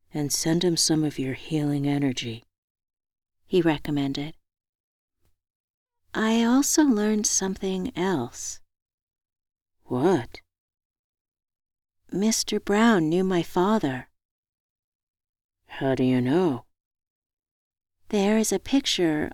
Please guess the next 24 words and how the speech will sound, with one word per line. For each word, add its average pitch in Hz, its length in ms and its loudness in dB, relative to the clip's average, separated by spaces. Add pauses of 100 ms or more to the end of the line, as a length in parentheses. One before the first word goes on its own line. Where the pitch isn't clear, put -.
on 190 200 0
his 185 520 -2
bedroom 214 500 -2
mirror 196 460 0 (440)
of 196 160 -2
my 175 140 2
mother, 190 640 2 (100)
me, 190 480 2 (560)
and 196 160 -2
one 214 160 4
of 226 120 2
his - 240 -2
family 226 420 4
members, 131 600 -2 (120)
Paul." 233 500 0 (1300)
"Whoa." 120 760 -2 (1040)
He 185 140 -8
paused 180 420 2
before 160 320 -4
asking, 147 520 -6 (1400)
"How 131 380 -6
are 120 80 -2
you 123 200 -2
feeling?" 143 600 0